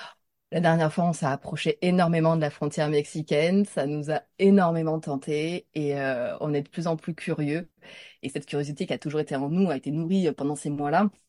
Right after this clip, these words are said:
Et on s'est dit, non, mais allons voir un peu plus de ce qui se passe, euh, au sud. Donc, on a repris le van,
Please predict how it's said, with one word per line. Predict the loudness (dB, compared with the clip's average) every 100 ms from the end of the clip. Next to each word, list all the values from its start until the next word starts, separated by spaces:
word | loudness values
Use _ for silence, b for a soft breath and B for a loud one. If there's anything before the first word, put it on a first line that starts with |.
| _ _ -8
Et | -6
on |
s'est | -6 -8
dit, | -6
non, | -6 -6
mais | -6 -10 -10
allons | -4 -4
voir | -2 -4
un | -4
peu | -6
plus | -6 -8 -8 -12
de | -10
ce | -10
qui | -12 -12
se | 0
passe, | 0 0
euh, | -6 -4 -2
au | -2
sud. | -2 2 2 2 B B B B B -2
Donc, | 4
on | 6
a | 8
repris | 6 6 4
le | 4
van, | 4